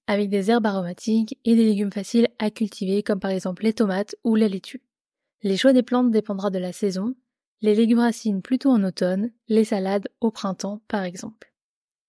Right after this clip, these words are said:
Les plantes aromatiques comme par exemple le persil sont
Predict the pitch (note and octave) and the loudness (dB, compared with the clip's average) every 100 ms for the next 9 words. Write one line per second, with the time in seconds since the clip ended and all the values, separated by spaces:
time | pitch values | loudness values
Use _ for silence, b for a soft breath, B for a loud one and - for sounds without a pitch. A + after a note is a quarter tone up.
0 | _ _ _ _ _ _ _ G3+ G3 C#4+ | _ _ _ _ _ _ _ -2 2 2
1 | C#4+ A#3+ G#3+ G3+ B3+ B3+ A#3 G3 F#3+ F#3+ | 2 2 0 0 2 2 0 -2 -2 -2
2 | G3+ F#3+ A#3+ A#3+ A3 - A3 G#3+ - | -4 -2 0 2 0 -2 -2 -2 -2